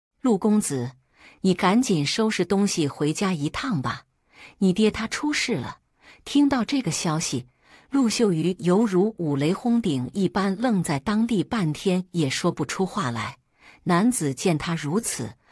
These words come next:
赶紧说道：“陆公子，你没事吧？”陆秀瑜这才回过神来，急切地问道：“我爹他怎么了？”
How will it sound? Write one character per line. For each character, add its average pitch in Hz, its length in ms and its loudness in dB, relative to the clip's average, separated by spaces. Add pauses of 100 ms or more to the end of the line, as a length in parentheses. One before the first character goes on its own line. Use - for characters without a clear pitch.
(200)
赶 170 220 2
紧 160 180 0
说 156 240 -2
道 135 280 -2 (400)
：“陆 214 160 4
公 202 240 4
子， 127 280 -6 (440)
你 175 140 4
没 147 200 2
事 185 220 0
吧？” 127 240 -4 (500)
陆 240 160 4
秀 202 260 2
瑜 156 200 2
这 190 180 0
才 147 180 -4
回 160 280 -2
过 185 180 2
神 151 220 -2
来， 156 180 0
急 170 260 -2
切 262 240 -2
地 151 120 -2
问 151 220 0
道 - 280 -6 (460)
：“我 175 120 4
爹 233 200 2
他 233 180 -4
怎 156 180 -4
么 107 120 -6
了？” 135 240 -6